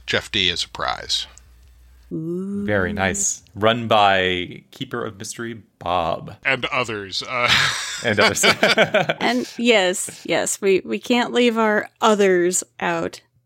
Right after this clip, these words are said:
Speaker 2: So, yes, GaryCon. And, of course, GaryCon will be held in beautiful Lake Geneva, Wisconsin,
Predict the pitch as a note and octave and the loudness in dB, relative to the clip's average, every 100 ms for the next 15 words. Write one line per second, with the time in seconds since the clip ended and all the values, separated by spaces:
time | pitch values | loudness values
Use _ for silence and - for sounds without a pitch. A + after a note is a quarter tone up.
0 | - - A3+ - - C#4 D#4 - - - | -8 -2 -2 -4 -2 2 2 0 -6 -8
1 | - D4 C4 A3 - - - - D#4 D4 | -6 -2 0 -2 -4 -8 -10 0 4 4
2 | A#3+ - A#3 G3 G3 G3+ G3 F#3 F#3 G#3 | 2 2 2 2 2 0 2 2 0 2
3 | G3 F#3+ F#3 F#3 F#3 G3 F#3+ F#3 - G#3 | 4 4 4 0 0 2 2 0 -2 0
4 | F#3+ F#3 F#3 F#3 F#3+ F#3 - F#3+ F3+ F3+ | 4 4 4 2 2 0 0 0 2 0
5 | - A#3 A#3 B3 B3+ C4 - - C4+ C#4 | 0 0 2 2 2 0 0 2 4 4
6 | - C4+ C4+ | 4 4 4